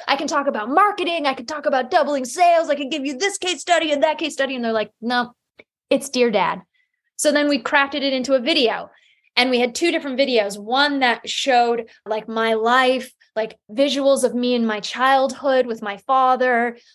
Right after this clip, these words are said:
very, again, very personal, or this version of me speaking the foreword with black background and text. And I went, "That's it.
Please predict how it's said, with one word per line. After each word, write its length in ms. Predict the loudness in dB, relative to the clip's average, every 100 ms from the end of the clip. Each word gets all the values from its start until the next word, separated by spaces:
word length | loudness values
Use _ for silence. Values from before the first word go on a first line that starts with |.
| -20
very, 380 | 0 2 4 2 0
again, 380 | 0 0 -2
very 260 | 0 2 0
personal, 580 | -2 -4 -4 -4 -4 -6 _ _
or 340 | 2 4 4
this 200 | 2 0
version 460 | 0 0 0 -4 -4
of 340 | 0 0 0 -8 _ -8
me 260 | -2 -2
speaking 720 | -2 -6 -4 -2 0 0 -2 -6
the 100 | -4
foreword 600 | 0 0 0 -2 -4 -8 -20 -2
with 260 | -2 -2
black 600 | -6 2 2 2 -2 -14 -6
background 580 | -2 0 0 2 2 -2
and 140 | -8 -4
text. 340 | -2 -2 -2
And 80 | -4
I 40 |
went, 180 | -4 -6 -12
"That's 460 | -4 0 0 0 0
it. 240 | -2 -4